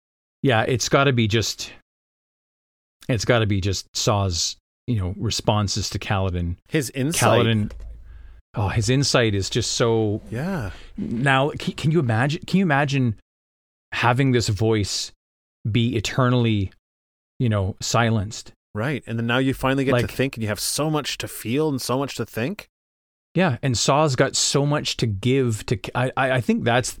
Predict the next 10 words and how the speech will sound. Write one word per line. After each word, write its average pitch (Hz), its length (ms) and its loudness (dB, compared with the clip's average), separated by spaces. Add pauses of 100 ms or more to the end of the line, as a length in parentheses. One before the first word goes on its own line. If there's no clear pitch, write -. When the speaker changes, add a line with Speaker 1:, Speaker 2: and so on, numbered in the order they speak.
Speaker 1:
that's 127 260 2
the - 160 -4
trick - 380 -6 (540)
here 90 340 -2
with 113 160 -2
this 104 240 -2
little 95 240 0
chapter 87 420 -4
is, - 280 -6 (500)
Saw, 107 480 0